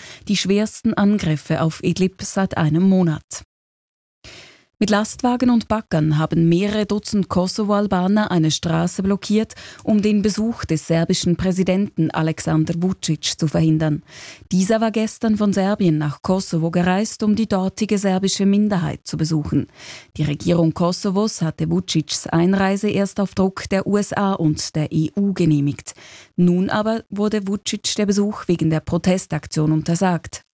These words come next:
Aus Sicherheitsgründen, wie es heißt. Kosovo hatte sich im Jahr zweitausendacht unabhängig erklärt. Serbien anerkennt das offiziell nicht an.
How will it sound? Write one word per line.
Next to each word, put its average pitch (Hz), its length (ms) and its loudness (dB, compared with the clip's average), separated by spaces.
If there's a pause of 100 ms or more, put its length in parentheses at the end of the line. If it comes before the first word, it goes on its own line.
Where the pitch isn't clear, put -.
Aus 202 220 -2
Sicherheitsgründen, 156 960 0
wie 151 80 0
es 151 140 -2
heißt. 156 360 -2 (460)
Kosovo 160 420 2
hatte 160 200 0
sich 165 220 0
im 170 100 4
Jahr 170 260 2
zweitausendacht 170 960 -2
unabhängig 160 680 0
erklärt. 156 500 -2 (340)
Serbien 175 500 2
anerkennt 208 540 0
das - 300 -4
offiziell 156 560 0
nicht 190 480 2
an. 147 260 -4